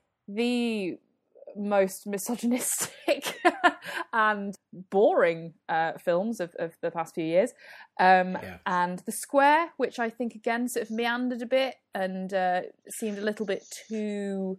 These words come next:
Speaker 1: it was, wasn't exactly the kind of, um, razor sharp look and, um, deconstruction of, um, sort of male artistic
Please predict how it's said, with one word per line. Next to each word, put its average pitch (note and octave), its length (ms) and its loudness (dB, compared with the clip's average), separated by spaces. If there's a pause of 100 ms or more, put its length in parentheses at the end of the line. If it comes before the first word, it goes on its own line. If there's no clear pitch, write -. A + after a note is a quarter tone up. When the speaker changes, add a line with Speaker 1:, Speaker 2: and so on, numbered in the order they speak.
(140)
Speaker 1:
it - 280 -14
was, A4+ 480 -2
wasn't A4 320 0
exactly C#4 680 -2
the A#3+ 140 6
kind A3 440 -2
of, G3+ 240 2
um, F#3+ 380 6
razor G3 500 2
sharp F3+ 560 4
look F#3 600 0
and, E3 480 -6 (260)
um, D#3+ 580 -6
deconstruction E3+ 1000 -4 (100)
of, D#3 280 -4 (100)
um, D#3+ 180 -6
sort - 180 -10
of C#3+ 100 -14 (400)
male D#3+ 560 -2
artistic - 1040 -6